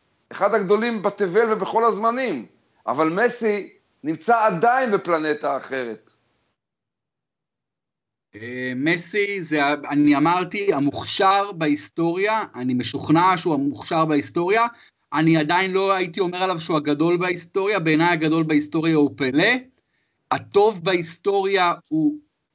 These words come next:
Speaker 2: הוא, אה, פל-, הוא גם, אתה יודע, הוא מ-, הוא פלה או מסי, אבל יש הבדל בעיניי בין גדול לבין טוב, ובין מוכשר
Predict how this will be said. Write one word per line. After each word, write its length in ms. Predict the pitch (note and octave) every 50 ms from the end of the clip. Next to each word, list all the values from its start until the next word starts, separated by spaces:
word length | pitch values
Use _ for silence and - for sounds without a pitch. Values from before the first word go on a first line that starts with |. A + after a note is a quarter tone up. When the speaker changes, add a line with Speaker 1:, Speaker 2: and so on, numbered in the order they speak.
| _ _
Speaker 2:
הוא, 360 | - D3 D#3 D#3+ D#3 D#3 D3+ D3
אה, 160 | D3 D3 C#3+ D3+ D3 _
פל-, 280 | - D#3+ D#3 D3+ D#3 D3+
הוא 240 | - C#3+ D3+ D3 C#3
גם, 320 | C#3 F3 F#3+ F#3+ E3+ D3+ C#3+
אתה 140 | C#3 - D3
יודע, 160 | C3+ D#3+ E3
הוא 180 | D#3 D3+ C#3 D3
מ-, 200 | D#3 E3 F#3 E3+
הוא 180 | E3 D#3 C#3+ D3 -
פלה 300 | D#3+ D3+ D3 D3+ F3+ F#3
או 120 | F3+ E3
מסי, 600 | D3+ D3+ E3 F#3 F#3 - - - A#3+ A#3+ A#3+ A#3+ _ _ _ _ _ _ _ _ _ _ -
אבל 300 | B2 C3 B2 C#3+ D3+ D3+
יש 180 | F3 G#3 G3+ -
הבדל 300 | A3+ F#3 E3 F#3+ A3 A3
בעיניי 340 | F#3 G#3+ G#3+ G#3 G#3 G#3 G3
בין 180 | E3+ F#3+ F3
גדול 360 | E3 D#3 D#3 D3+ D3+ F#3 G3+ G3+
לבין 280 | F#3 D#3+ F3 F3+ E3+
טוב, 360 | D#3+ E3 F#3 G3 A3+ B3 A3+ F#3+
ובין 240 | D4 D4 E3 G3+ G3
מוכשר 500 | F#3+ E3+ D#3 - - - G#3+ G3 F3 D#3+